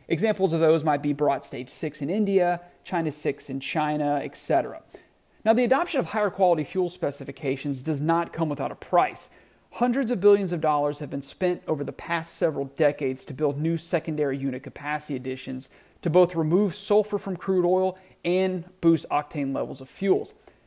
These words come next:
Now, this trend continues today as many nations strive to produce low sulfur and ultra low sulfur transportation fuels.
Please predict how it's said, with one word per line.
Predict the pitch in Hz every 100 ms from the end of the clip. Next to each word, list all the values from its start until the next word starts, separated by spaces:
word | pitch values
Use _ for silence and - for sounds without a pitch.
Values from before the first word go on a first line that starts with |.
| -
Now, | 165
this | 170 262
trend | - 269 254
continues | 226 190 208 190 175
today | - 156 160
as | 147
many | 151 180 214
nations | 208 165 165 156 143
strive | - - 160 156 -
to |
produce | 143 143 147 -
low | 147 165
sulfur | 202 - 160 147 151
and | 143 147
ultra | - 170 -
low | 151 143
sulfur | - 156 139 - 135 123
transportation | - 127 - 123 - 123 - 110
fuels. | - 180 135